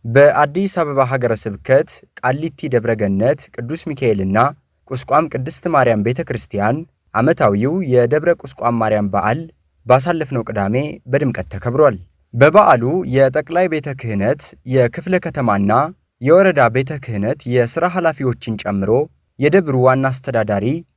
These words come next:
መልአከ ብስራት ስንታየሁ ይግዛው፣ ካህናት አባቶች፣ ሊቃውንተ ቤተ ክርስቲያን እንዲሁም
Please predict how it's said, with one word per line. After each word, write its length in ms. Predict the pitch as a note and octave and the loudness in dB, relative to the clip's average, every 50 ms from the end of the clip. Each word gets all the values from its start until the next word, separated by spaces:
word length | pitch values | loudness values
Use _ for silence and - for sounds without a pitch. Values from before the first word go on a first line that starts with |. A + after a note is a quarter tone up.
| _ _ - | _ _ -2
መልአከ 340 | A#2+ C3+ E3+ A#2+ E3 F#3+ - F3 C3+ | 2 4 4 4 4 2 0 -2 -6
ብስራት 400 | A#2 - - - A2+ C3 C#3+ C#3 | -6 -8 -2 0 2 2 2 0
ስንታየሁ 460 | - D#3 D#3+ D#3+ F3+ E3+ D#3 C#3 B2 A#2 | -6 -8 -6 -4 -4 -4 -2 -4 -4 -4
ይግዛው፣ 340 | A2 G2 G2+ G#2 A2 C3 D3+ F3 _ _ _ _ | -4 -4 0 2 2 2 2 -2 _ _ _ _
ካህናት 400 | - B2 A#2+ C#3+ E3 E3 E3+ - | -2 0 2 4 2 2 2 2
አባቶች፣ 520 | C#3 A#2 G#2 G#2 G2+ G2+ - A#2+ D3+ D3 - - - _ _ _ _ _ - | 0 0 2 2 0 2 2 -2 -2 -2 -6 -20 -20 _ _ _ _ _ -6
ሊቃውንተ 500 | A#2 C3+ C3 D3+ E3 E3 D#3+ C#3+ B2+ B2+ B2 A#2+ G2+ | -6 -6 2 4 4 6 4 4 -2 -4 -4 -4 -2
ቤተ 220 | G#2 B2 B2+ - | -2 -2 -4 -4
ክርስቲያን 560 | - - C3+ B2 - - - G2 F#2+ G#2 B2 C#3+ D3+ - _ _ _ _ _ _ - | -8 -10 -12 -12 -12 -8 -6 -4 -2 -2 -4 -4 -8 -12 _ _ _ _ _ _ -6
እንዲሁም 420 | C#3 D#3 C3+ G2+ F2 A2 A#2 B2+ | -4 -4 -4 -4 -2 -2 -2 -2